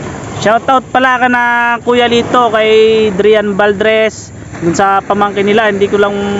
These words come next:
natandaan yung pangalan, pasensya na. Pero sa mga Valdres family, hello po sa inyo. Shoutout kay Bayaw. Sa Gilit family, kay Paring Nok.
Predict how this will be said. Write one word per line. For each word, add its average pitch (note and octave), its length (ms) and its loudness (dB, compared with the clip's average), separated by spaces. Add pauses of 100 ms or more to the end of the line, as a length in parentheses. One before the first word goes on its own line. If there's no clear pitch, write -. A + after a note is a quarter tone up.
(120)
natandaan G3+ 460 0
yung G3 160 -2
pangalan, G3+ 320 0
pasensya G3+ 400 -2
na. G3+ 160 0
Pero F#3 320 0 (640)
sa - 80 -4
mga G#3+ 240 2
Valdres A3+ 400 -2
family, A3+ 560 2
hello G#3 160 2
po G#3+ 160 0
sa G#3+ 160 0
inyo. G#3+ 240 0
Shoutout G3 640 -2
kay F3+ 160 -4
Bayaw. F#3 480 0 (560)
Sa F#3 400 0
Gilit G#3 400 2
family, A3 480 2
kay G3+ 160 -2
Paring G#3 400 0
Nok. A#3 240 2